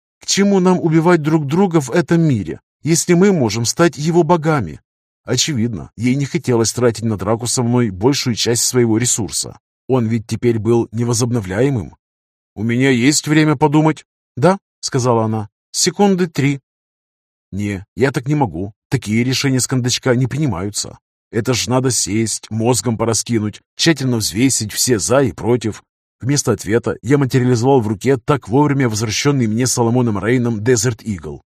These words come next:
Да, эти пули её не убьют, но какой-то останавливающий эффект у них всё-таки есть.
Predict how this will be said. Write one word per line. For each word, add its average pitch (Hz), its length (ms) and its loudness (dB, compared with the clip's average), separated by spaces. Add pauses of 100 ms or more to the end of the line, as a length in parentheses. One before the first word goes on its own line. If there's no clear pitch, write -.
(140)
Да, 110 360 -2
эти 113 220 -4
пули 139 260 0
её 143 220 4
не 147 120 0
убьют, 143 420 -6 (180)
но 131 120 0
какой-то 113 480 -2
останавливающий 127 840 2
эффект 131 340 0
у 139 60 -2
них 135 220 0
всё-таки 139 360 -4
есть. 85 420 -8